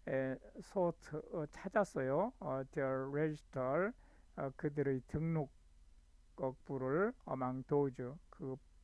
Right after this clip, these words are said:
그들 가운데서 그들이 뭐죠? 어, were, 이, 요게 who하고 같은 거죠. 이게 주어 역할을 하고요. reckoned, 계수된, 아, by genealogy, 계보에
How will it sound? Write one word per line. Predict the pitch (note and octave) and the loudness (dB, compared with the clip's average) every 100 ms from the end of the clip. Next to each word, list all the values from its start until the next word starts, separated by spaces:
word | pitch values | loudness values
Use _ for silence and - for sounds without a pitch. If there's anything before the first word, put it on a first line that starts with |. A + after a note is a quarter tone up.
| - | -16
그들 | - C#3+ D3 D3 C#3+ C3+ | -4 0 0 2 0 0
가운데서 | - C3+ C#3+ C#3+ C3+ B2 C3 E3 E3 | -2 0 0 0 -2 -2 0 0 0
그들이 | D3+ D3 C3 | -4 -2 0
뭐죠? | B2+ B2+ C3 F#3+ B3 - - - - - - - - | 0 -2 0 -2 -2 -14 -20 -20 -20 -20 -20 -12 -2
어, | B2+ B2+ A#2 - - | 2 2 0 -6 -16
were, | G#3 D#3+ C#3+ C#3 E3 C4+ - - - - - - - - - - | -4 2 4 4 0 -2 -10 -20 -20 -20 -20 -20 -20 -20 -18 -14
이, | F3+ - E3+ | -14 -6 -2
요게 | D#3 D3+ C#3 C#3 - - - | 2 4 2 0 -6 -18 -6
who하고 | B3 F3 F3+ | -2 0 -2
같은 | E3 C#3 - C#3 | -2 -4 -2 -2
거죠. | B2+ C#3+ | 0 0
이게 | C3+ C3+ | 0 -2
주어 | - D3 C3+ | -2 -2 0
역할을 | C3 C#3 C3 | -2 -4 -4
하고요. | C#3+ C3+ B2+ F3 B3 - - - - - | -4 -2 2 4 4 -2 -20 -20 -12 -4
reckoned, | B2+ C3 - - D3+ D3 C3 B2+ C3 - | 0 0 0 2 2 2 -2 -4 -4 -12
계수된, | - D3 D3+ - C3 C#3 C3 D#3+ G#3+ - - - - | 2 4 4 2 -2 0 0 0 -4 -8 -20 -20 -6
아, | C#3 C3 B2+ | 2 2 2
by | C#3+ C3 C3+ C3 C3 - | 0 2 2 2 -2 -4
genealogy, | D3 C#3 C3+ C3 C#3 C3+ C3+ C3 - - | -2 0 -2 0 -2 -2 -4 -6 -8 -12
계보에 | - C#3+ D#3 D3+ D3 C3+ | 2 6 6 6 6 4